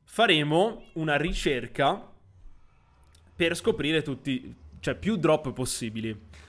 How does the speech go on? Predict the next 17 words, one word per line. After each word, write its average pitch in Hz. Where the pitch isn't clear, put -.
Il 185
che 220
vuol 214
dire 175
che 143
oltre 196
magari 147
andare 139
un 156
po' 151
in 143
giro, 131
killare 139
mob, 135
esplorare 135
un 135
pochetto, 127